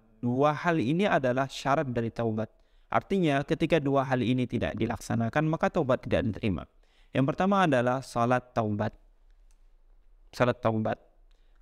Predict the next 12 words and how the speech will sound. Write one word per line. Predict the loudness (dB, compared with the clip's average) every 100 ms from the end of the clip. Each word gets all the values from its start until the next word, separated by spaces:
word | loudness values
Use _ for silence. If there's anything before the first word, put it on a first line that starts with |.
| _
Ada | 0
beberapa | 0 2 2 2
dari | 0 0
kita | -2 0
mengira | 2 2 2 0
bahwa | 0 0 2 2
kalau | 2 0
kita | 0 -2 -2
tidak | -2 0 0 -2 -8 -10
melaksanakan | -4 -2 -4 -4 -4 -2 -2 -2 -4
salat | -2 -2 -2 0
taubat, | 0 0 0